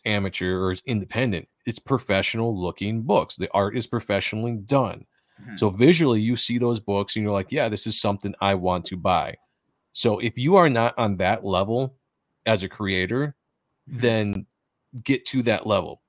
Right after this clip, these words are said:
Speaker 1: 'cause that's the only way you're gonna generate any kind of sales or excitement. And then the second part is that promote the hell out of yourself.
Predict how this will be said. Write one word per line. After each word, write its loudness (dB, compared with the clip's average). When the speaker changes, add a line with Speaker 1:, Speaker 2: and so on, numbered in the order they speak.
Speaker 1:
'cause -10
that's -2
the -6
only 2
way 2
you're 0
gonna -2
generate -4
any -2
kind -4
of -4
sales -2
or -2
excitement. -6
And 0
then 0
the -2
second -4
part 0
is -6
that -4
promote -2
the -4
hell -2
out -2
of -6
yourself. -8